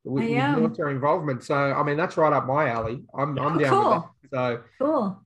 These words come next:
Speaker 1: why don't you tell us
Speaker 2: Well,
Speaker 1: a bit about what you do there?
Speaker 2: And, and that's thanks to my inmate husband, because
Speaker 1: Oh, there you
Speaker 2: he
Speaker 1: go.
Speaker 2: grew, yeah, he, I, you know, I grew up in the fifties watching Martian movies and then forgot all about it.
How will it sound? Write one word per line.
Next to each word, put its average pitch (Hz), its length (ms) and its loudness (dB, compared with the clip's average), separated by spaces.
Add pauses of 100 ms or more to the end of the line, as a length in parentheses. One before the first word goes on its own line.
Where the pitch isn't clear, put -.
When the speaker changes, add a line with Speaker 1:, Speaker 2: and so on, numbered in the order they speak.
(160)
Speaker 1:
why 202 140 4
don't 226 100 6
you 202 60 -4
tell 208 220 4
us - 60 0
Speaker 2:
Well, 175 80 0
Speaker 1:
a - 20 -4
bit 180 160 0
about 170 180 0
what 160 140 -2
you 160 80 -6
do 160 140 0
there? 147 340 0 (420)
Speaker 2:
And, 285 160 2
and 294 140 4
that's 359 240 0
thanks 349 360 -2
to 381 140 0
my 311 220 0
inmate 294 420 -2
husband, 302 480 -2
because 247 560 -2
Speaker 1:
Oh, 233 120 -2
there 269 80 -2
you 220 80 -2
Speaker 2:
he 160 60 0
Speaker 1:
go. 208 200 2
Speaker 2:
grew, - 140 -6 (680)
yeah, 302 340 0
he, 440 440 2
I, 403 340 0 (840)
you 339 100 -6
know, 302 80 -2
I 311 140 0
grew 339 140 -2
up 339 100 -6
in 330 60 0
the 320 80 0
fifties 320 480 -4
watching 262 400 0
Martian 262 420 -2
movies 220 440 -2
and 233 160 -4
then 240 200 -4
forgot 226 300 -6
all 214 180 -4
about 190 300 -6
it. 156 100 -14